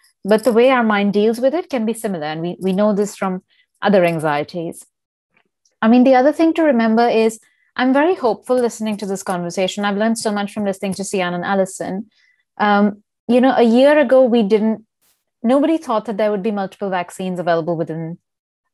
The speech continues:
a year of this pandemic, uh, of us knowing about this pandemic and this specific threat. And there's a lot of hopefulness that even with regards to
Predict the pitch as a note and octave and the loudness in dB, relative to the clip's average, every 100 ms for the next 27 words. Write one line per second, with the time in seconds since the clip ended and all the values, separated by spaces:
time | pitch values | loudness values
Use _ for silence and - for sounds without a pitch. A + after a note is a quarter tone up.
0 | _ _ G#3 F#3 E3+ D3+ D3+ _ _ _ | _ _ 0 2 2 0 -4 _ _ _
1 | - F#3 - F#3 F3 G3 F3 E3+ E3 E3+ | -2 -2 0 -6 -4 -6 -2 -2 -2 -4
2 | E3 - F#3+ F3 D#3+ D#3+ D#3 - _ _ | -8 -12 -4 -2 0 -2 -4 -8 _ _
3 | _ - - - G3 G3+ - G3+ F#3+ F3+ | _ -20 -14 -8 -4 -4 -2 0 0 0
4 | E3+ E3+ E3+ - F3 D#3+ D#3+ E3 F3+ E3+ | -2 -2 -4 -10 -10 -6 -6 -6 -4 -2
5 | E3+ G3 F3+ F#3 F#3 - - - - - | -2 -6 -6 -4 -6 -6 -8 -8 -8 -18
6 | _ _ _ _ - G#3+ A3 A3+ B3 A3+ | _ _ _ _ -2 4 4 4 4 4
7 | A#3+ C4 A#3+ A3 B3 A3+ A#3 - A3+ G#3+ | 2 2 0 0 0 0 0 0 -2 0
8 | A3+ B3+ D#4+ C#4 G#3+ G#3+ F#3+ G3 - - | 0 0 2 2 0 -2 -2 -4 -6 -6
9 | G3+ G3+ G3+ | -2 -2 -6